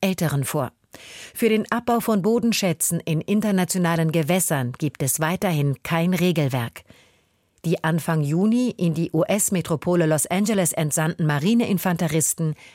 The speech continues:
werden abgezogen. Abschließend das Wetter.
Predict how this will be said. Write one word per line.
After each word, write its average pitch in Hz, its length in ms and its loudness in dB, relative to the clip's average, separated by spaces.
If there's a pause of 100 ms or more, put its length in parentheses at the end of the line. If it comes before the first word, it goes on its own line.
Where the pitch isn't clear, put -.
(140)
werden 147 460 0
abgezogen. - 720 -6 (2250)
Abschließend 233 600 -2
das 196 240 -2
Wetter. - 380 -6